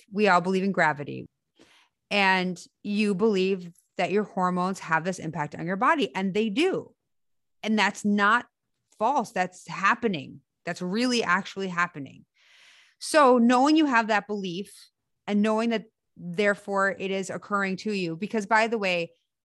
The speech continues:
it doesn't occur to everyone the same. Some people have the same exact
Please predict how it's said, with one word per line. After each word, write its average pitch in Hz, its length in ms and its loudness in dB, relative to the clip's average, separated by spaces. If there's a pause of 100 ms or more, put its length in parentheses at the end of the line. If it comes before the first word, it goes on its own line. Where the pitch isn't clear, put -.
it 226 120 0
doesn't 262 320 2
occur 233 280 -4
to - 140 -8
everyone 196 400 -4
the 190 80 -6
same. 185 460 -6
Some 208 240 -6
people 226 360 -4
have 202 240 -2
the 190 100 -4
same 208 360 -4
exact 196 280 -4